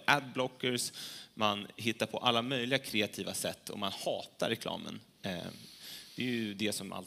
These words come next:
alla undersökningar visar på. Så att det första omställningen nu som varumärke måste göra, det är att man ska gå från den här typen av påprackande reklam till att faktiskt börja tänka på: "Hur kan jag addera ett värde för, för, eh,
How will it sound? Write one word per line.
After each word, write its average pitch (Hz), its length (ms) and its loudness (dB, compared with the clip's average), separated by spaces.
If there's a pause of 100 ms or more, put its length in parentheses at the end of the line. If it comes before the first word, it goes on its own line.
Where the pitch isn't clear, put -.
(140)
alla 98 340 -4 (140)
undersökningar 90 600 -8
visar 95 280 -6
på. - 200 -14 (460)
Så - 100 -8
att - 160 -8
det - 60 -6
första - 360 0
omställningen 104 540 0
nu 95 120 -6
som - 180 -8
varumärke 95 480 -6
måste 92 220 -10
göra, 87 200 -6 (100)
det 123 120 0
är 139 40 6
att 135 140 -6
man 117 80 -2
ska - 140 -6
gå 95 240 -6
från 120 600 -2 (580)
den 104 120 -2
här 90 280 0 (100)
typen - 340 -8
av 85 120 -4 (180)
påprackande 113 760 0
reklam 95 380 0
till - 180 -6
att - 120 -4
faktiskt - 340 -6
börja 92 100 -2
tänka - 260 -4
på: 95 180 -6 (320)
"Hur 127 160 -4
kan 127 140 -2
jag 135 140 2
addera 117 280 2
ett 110 80 -4
värde 120 320 2 (260)
för, 92 400 -4 (260)
för, 98 600 -2
eh, 95 300 -2